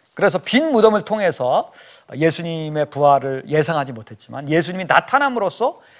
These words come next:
부활을 곧바로, 어, 믿게 되었고, 그리고 곧바로, 어, 이거를 증언하게 되었습니다. 아, 그리고 이제 그 다음에, 아, 예수님은 제자들에게, 아, 나타나십니다.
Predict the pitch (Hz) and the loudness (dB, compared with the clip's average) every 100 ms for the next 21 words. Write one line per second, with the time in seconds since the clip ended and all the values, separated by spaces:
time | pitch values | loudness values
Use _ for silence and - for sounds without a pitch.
0 | _ - 156 156 147 - 160 202 160 127 | _ -2 6 6 6 -2 4 6 6 4
1 | 113 101 - 151 170 123 104 _ 107 175 | -2 -16 -12 -6 -6 -6 -10 _ -8 -8
2 | 269 _ _ 147 151 156 220 220 294 285 | -8 _ _ -10 -8 0 0 6 6 6
3 | 330 _ _ _ 120 120 165 156 143 147 | 0 _ _ _ -6 -4 -2 2 2 0
4 | 147 _ _ - - 175 170 147 107 107 | -6 _ _ -20 -8 -2 2 0 -2 -10
5 | 95 95 90 - 135 131 - 107 98 95 | -16 -16 -20 -12 -6 -6 -6 -18 -18 -20
6 | _ _ _ _ _ - - - 151 - | _ _ _ _ _ -20 -20 0 2 4
7 | 294 330 294 208 220 240 165 190 196 156 | 6 6 4 4 4 2 6 8 8 4
8 | 220 - _ - 120 135 151 160 160 190 | -2 -4 _ -10 -6 -2 -2 -2 -6 -8
9 | - 156 180 156 143 127 - - - 110 | -4 4 6 6 0 -6 -10 -16 -20 -20
10 | 117 135 175 _ 85 78 117 123 110 - | -10 -10 -10 _ -20 -12 -12 -12 -16 -18
11 | 104 _ | -20 _